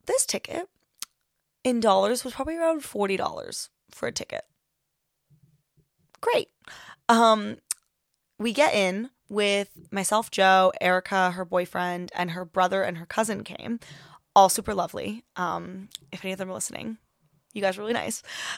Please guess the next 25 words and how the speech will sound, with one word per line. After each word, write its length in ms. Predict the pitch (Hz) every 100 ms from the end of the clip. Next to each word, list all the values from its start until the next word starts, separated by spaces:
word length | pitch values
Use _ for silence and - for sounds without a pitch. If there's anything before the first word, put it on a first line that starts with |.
| - -
And 540 | 220 220 220 214 202
we 140 | 220 214
went 260 | 202 214 -
in 480 | 196 196 196 196 190 -
and 280 | 185 185
had, 580 | 180 - 185 175 170 170
I 20 | -
don't 100 | 175
know 40 |
if 140 | 180
you 40 | -
guys 280 | - 196 - - - - -
saw 400 | - - 220 254
on 140 | 277
the 100 | 269 -
Instagram 420 | 208 - 240 254
stories, 840 | - - 196 220 226 - 277 254 - -
had 300 | - - 208
a 40 |
pint. 600 | - - 202 285 - - - - - - - - _ 247
And 260 | 254 254 -
again, 440 | 247 196 170 208 - _
this 180 | - -
is 80 | -
something 460 | 180 190 190 190